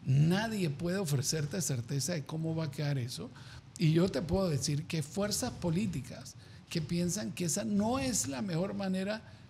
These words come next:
de gestionar el Canal de Panamá, ni los dividendos que produce esa, esa organización, con lo cual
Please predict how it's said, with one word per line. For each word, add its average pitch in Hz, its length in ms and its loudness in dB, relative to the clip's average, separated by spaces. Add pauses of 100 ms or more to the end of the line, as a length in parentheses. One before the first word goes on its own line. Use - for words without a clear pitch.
de 151 200 4
gestionar 143 440 2
el 220 120 -4
Canal 160 320 -2
de 196 80 -2
Panamá, 180 480 -2 (240)
ni 262 360 6
los 254 200 2
dividendos 180 580 0
que 220 100 -4
produce 147 580 -2 (380)
esa, 143 560 2
esa 170 260 0
organización, 151 680 -2
con 139 180 -2
lo 135 100 -2
cual 151 420 2